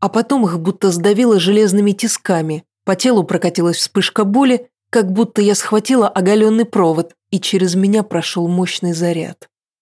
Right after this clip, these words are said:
Перед закрытыми глазами промелькнули какие-то неразборчивые кадры. Кажется, дождь, темное небо и созвучно ощущением молнии, сверкавшей совсем рядом. Я смотрела на землю с высоты,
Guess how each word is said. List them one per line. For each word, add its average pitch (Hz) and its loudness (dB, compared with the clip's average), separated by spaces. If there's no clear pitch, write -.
Перед 190 0
закрытыми 196 0
глазами 233 2
промелькнули 202 2
какие-то 220 0
неразборчивые 202 0
кадры. 170 -2
Кажется, 180 0
дождь, 220 0
темное 180 0
небо 208 2
и 202 -2
созвучно 185 -2
ощущением 220 0
молнии, 208 2
сверкавшей 185 -2
совсем 180 0
рядом. 160 0
Я 196 2
смотрела 196 0
на 175 0
землю 220 0
с - -4
высоты, 185 -2